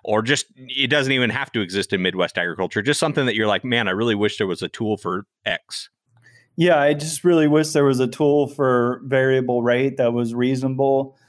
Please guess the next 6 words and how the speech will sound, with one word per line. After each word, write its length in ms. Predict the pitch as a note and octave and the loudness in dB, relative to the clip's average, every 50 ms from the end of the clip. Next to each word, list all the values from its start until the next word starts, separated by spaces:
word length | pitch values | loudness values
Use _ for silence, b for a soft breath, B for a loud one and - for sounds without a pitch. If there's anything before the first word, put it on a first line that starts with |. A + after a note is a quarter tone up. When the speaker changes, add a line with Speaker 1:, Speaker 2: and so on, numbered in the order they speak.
| b b b | b b b
Speaker 2:
Whether 400 | - D3+ D3 D3 D3 C#3+ D3 B2+ | -2 2 4 4 4 4 2 0
someone 480 | - - D#3 C#3+ C#3+ D3 D3 C#3+ C#3+ C3+ | 2 2 2 2 4 4 2 2 2 0
comes 320 | - D3 C#3 C#3+ C#3 B2 | 0 0 0 2 2 0
in 340 | B2 B2+ C3 C3+ C3 C3+ C#3 | 0 0 0 2 2 2 2
and, 320 | C3+ B2 A#2+ A#2+ A#2+ A#2+ | 2 2 2 2 2 2
uh, 300 | A#2+ A#2+ A#2+ A#2 A2+ A2+ | 4 4 2 2 2 0